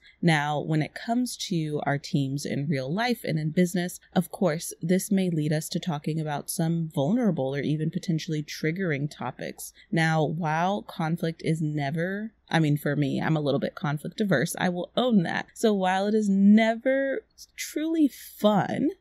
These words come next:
it can absolutely be healthy and open up the floor for learning and continued growth, all of which, wrap it back up,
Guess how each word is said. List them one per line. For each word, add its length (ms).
it 180
can 160
absolutely 880
be 220
healthy 760
and 180
open 320
up 200
the 100
floor 560
for 220
learning 680
and 160
continued 640
growth, 460
all 320
of 140
which, 500
wrap 460
it 120
back 300
up, 280